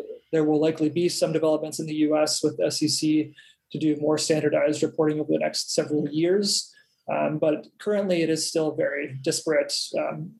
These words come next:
non-standard re-, reporting. So we tackle that a few ways. Uh, one, we write a lot of code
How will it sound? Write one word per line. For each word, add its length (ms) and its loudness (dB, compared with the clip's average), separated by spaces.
non-standard 720 2
re-, 100 0
reporting. 580 0
So 180 0
we 480 0
tackle 300 0
that 100 2
a 20 -2
few 240 0
ways. 400 2
Uh, 200 0
one, 340 0
we 320 2
write 160 2
a 60 0
lot 160 2
of 160 -6
code 300 0